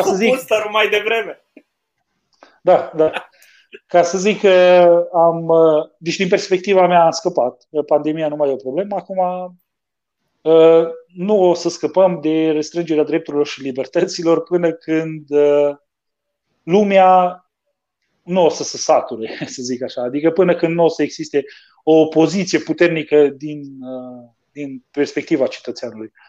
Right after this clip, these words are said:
Speaker 2: Până când nu o să existe un val de nemulțumire și nu știu, nu, nu, nu, nu-mi dau seama că nu o să se întâmple chestia asta. Dar,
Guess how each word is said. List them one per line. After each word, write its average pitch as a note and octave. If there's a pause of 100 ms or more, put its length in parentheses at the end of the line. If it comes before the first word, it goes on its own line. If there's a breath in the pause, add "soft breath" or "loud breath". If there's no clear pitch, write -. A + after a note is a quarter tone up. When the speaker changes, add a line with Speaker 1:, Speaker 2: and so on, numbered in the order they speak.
(140 soft breath)
Speaker 2:
Până E3+
când D#3+
nu D#3
o D#3+
să D#3
existe D3+
un C#3+
val D3+
de C#3+
nemulțumire C#3+
și D#3+ (1200)
nu F3+
știu, C3
nu, E3
nu, E3
nu, F3+
nu-mi F3+
dau F3
seama D#3
că -
nu D#3+
o D3
să -
se -
întâmple C3+
chestia C3
asta. - (260)
Dar, F#3+